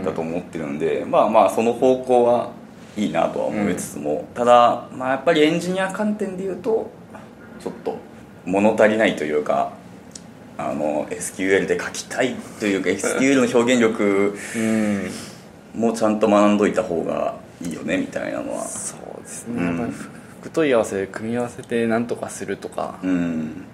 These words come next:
Speaker 1: 結構チューニングする時の肝だったりしますし、
Speaker 2: うん。
Speaker 1: そこはやりきれないところはありますよね。
Speaker 2: そうっすね。集計とかも結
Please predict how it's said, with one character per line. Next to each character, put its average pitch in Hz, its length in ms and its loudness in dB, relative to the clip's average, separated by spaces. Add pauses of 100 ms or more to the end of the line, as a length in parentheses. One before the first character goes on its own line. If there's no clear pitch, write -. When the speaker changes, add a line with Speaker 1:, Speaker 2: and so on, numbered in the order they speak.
(140)
Speaker 1:
結 - 200 -18
構 95 140 -8
チ - 160 -8
ュ 123 40 0
ー - 20 0
ニ 127 140 0
ン 127 60 0
グ 120 100 -4
す 117 120 -6
る 120 100 2
時 117 260 -2
の 107 320 0
肝 117 240 -4
だ - 80 -2
っ - 40 -4 (100)
た 76 60 -4
り 78 120 -10
し - 120 -14
ま - 120 -14
す - 160 -14
し、 67 140 -12 (180)
Speaker 2:
う 101 60 0
ん。 92 300 0
Speaker 1:
そ 87 40 2
こ - 60 2
は 139 80 2
や 131 80 2
り - 100 -4
き 151 100 -8
れ 147 120 -2
な 117 80 -2
い - 80 -6
と - 80 -12
こ - 100 -8
ろ - 80 -4
は - 60 -6
あ - 40 -6
り 78 80 -10
ま - 140 -14
す - 120 -16
よ - 80 -16
ね。 98 180 -16
Speaker 2:
そ 101 240 -4
う 95 40 0
っ - 40 -4
す - 160 -12
ね。 - 260 -10
集 185 320 -6
計 - 140 2
と 196 100 0
か 135 100 4
も 90 120 2
結 - 160 -10